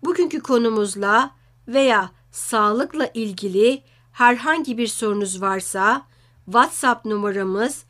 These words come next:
artı üç yüz elli yedi, doksan dokuz, yedi yüz seksen altı, yedi yüz altı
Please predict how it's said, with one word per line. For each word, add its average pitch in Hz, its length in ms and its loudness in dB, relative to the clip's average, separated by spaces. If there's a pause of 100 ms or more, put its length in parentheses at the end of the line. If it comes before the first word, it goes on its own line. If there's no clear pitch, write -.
(320)
artı 226 400 0
üç 247 220 -8
yüz 208 160 -8
elli 208 240 2
yedi, 196 560 2 (380)
doksan 220 520 0
dokuz, 208 560 -4 (320)
yedi 233 240 -2
yüz 254 180 0
seksen 233 420 -2
altı, 220 580 -2 (340)
yedi 262 260 -2
yüz 240 260 0
altı 208 720 -2